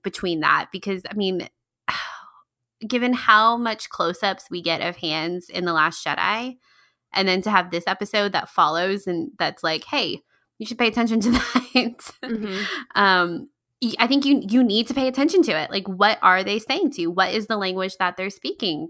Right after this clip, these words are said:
Speaker 1: to you with? And, like, Sabine lays it out pretty verbatim. Like,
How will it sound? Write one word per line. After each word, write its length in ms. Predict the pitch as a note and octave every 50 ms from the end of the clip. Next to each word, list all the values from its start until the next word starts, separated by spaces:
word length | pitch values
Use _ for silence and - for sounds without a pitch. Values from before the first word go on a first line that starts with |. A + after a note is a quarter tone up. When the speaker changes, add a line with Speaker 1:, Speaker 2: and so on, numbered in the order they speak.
| - -
Speaker 1:
to 120 | - G3+
you 200 | F3 E3 D#3 -
with? 260 | - C#3+ - - G#3 - _ - - - - _
And, 140 | - F#3+ F#3+ G3
like, 200 | G3 F#3+ F#3 -
Sabine 440 | - - G3+ G3 A#3 A#3+ B3 A#3
lays 200 | G3 F#3 G3 G#3+ G#3
it 80 | G3 G3
out 460 | G#3+ A3+ G3+ F3+ F3 E3+ E3+ D#3+ - - _ _ _ _ _ _ _ _ _ _ _ _ _ _ _ _
pretty 240 | - B3+ A#3 A3+ A#3
verbatim. 640 | G3 F#3+ G3+ G3 F#3+ G3+ G#3+ - - D3+ D3+ - E3
Like, 260 | E3+ E3+ E3+ E3 -